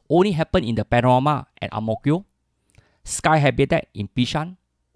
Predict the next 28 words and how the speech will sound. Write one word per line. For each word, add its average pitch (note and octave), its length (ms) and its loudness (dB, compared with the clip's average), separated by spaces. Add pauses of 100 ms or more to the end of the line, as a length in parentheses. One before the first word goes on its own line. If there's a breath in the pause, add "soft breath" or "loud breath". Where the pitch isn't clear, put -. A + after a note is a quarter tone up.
(120)
to A2+ 80 -4
the G#2+ 120 -4
Glades G2+ 440 -4
in G#2 100 -14
Tanah G2 240 -12
Merah. G2 360 -10 (1900)
Most A#3+ 220 4
projects E3+ 400 0
will C3+ 100 2
generally E3+ 540 0
be A#2 180 -4
well E3 180 2
received B2 460 -6 (280)
unless B2+ 420 -2
the A#2+ 100 -2
developer A2+ 560 0 (100)
purchase C#3+ 360 -4
the G2 100 -10
land A#2+ 300 -4
at G#2+ 100 -10
a G#2+ 40 -10 (120)
high B2 120 -2
price G2+ 420 -8 (460 soft breath)
or A#2+ 220 -4
out F3 220 0
to A#2+ 60 -4
maximize G#2 500 -6
profit. - 320 -8